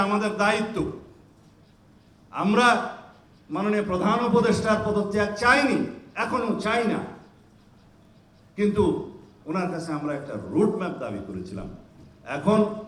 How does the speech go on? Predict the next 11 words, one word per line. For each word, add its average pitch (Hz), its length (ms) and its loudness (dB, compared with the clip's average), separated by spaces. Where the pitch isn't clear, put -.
বিভিন্নভাবে 202 720 2
আমরা 135 220 -4
শুনতে - 260 -4
পাচ্ছি, - 300 -10
বিভিন্ন 156 260 -8
রকমের 110 340 -12
চক্রান্তের 95 580 -14
মধ্য 87 160 -16
দিয়ে 95 180 -8
এই 117 80 -8
সরকারকে, 101 540 -10